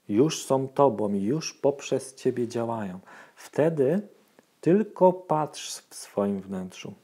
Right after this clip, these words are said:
Tylko patrz, bo najprawdopodobniej nie jesteś już w stanie zatrzymać swojego zachowania,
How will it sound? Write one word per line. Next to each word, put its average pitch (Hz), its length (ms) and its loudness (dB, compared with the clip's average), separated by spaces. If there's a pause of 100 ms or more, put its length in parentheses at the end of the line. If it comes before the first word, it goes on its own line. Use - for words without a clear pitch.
Tylko 202 360 2
patrz, - 560 -6 (440)
bo 135 140 0
najprawdopodobniej 151 920 2
nie 123 200 0
jesteś 147 400 -4
już 156 220 -4
w - 60 -18
stanie 110 360 2
zatrzymać 101 560 -6
swojego 98 360 -10
zachowania, 185 680 -12